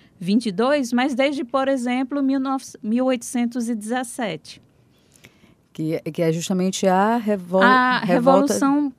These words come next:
Speaker 1: Pernambucana, de mil oitocentos e dezessete, que não acontece só em Pernambuco, acontece no Rio Grande do Norte, acontece no Ceará. Aqui no Ceará,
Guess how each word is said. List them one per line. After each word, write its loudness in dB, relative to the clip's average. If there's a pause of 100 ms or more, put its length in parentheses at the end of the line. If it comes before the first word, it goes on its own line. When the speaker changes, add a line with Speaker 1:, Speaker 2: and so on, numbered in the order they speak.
(120)
Speaker 1:
Pernambucana, 0 (220)
de -10
mil -4
oitocentos -6
e -8
dezessete, -4
que -4
não 0
acontece -2
só -6
em -2
Pernambuco, -4 (340)
acontece -4
no -4
Rio -4
Grande -4
do -2
Norte, -2
acontece -8
no -4
Ceará. -6 (300)
Aqui -2
no 2
Ceará, -2